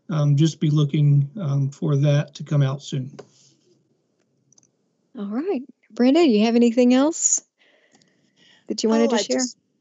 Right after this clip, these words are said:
Speaker 3: well, I just want to remind everyone that, um, Title One consultants are available for technical assistance during the G map process, and make sure that you are using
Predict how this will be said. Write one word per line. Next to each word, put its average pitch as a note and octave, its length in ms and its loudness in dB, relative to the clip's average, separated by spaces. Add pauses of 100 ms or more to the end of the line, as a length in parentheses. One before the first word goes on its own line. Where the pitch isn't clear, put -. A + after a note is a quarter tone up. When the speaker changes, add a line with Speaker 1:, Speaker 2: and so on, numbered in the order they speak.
(220)
Speaker 3:
well, C4 260 0
I G3+ 80 -2
just A3+ 240 -8
want A#3+ 140 -4
to G#3+ 60 -6
remind G3+ 360 -4
everyone F#3+ 640 -2
that, E3+ 400 -2 (160)
um, E3 500 -6 (800)
Title G#3+ 340 -2
One G3+ 140 -2
consultants F#3 800 -4
are E3 240 -4
available F#3 640 0
for E3 300 -2
technical E3+ 480 -4
assistance G3+ 680 -2
during F3 380 0
the D#3 180 -2
G - 240 -2
map F3 280 0
process, E3+ 480 -2
and E3 120 -2
make D#3 200 -4
sure G#3 300 2
that F#3+ 300 -2
you F3+ 400 -4
are E3+ 220 -6
using F#3+ 800 -2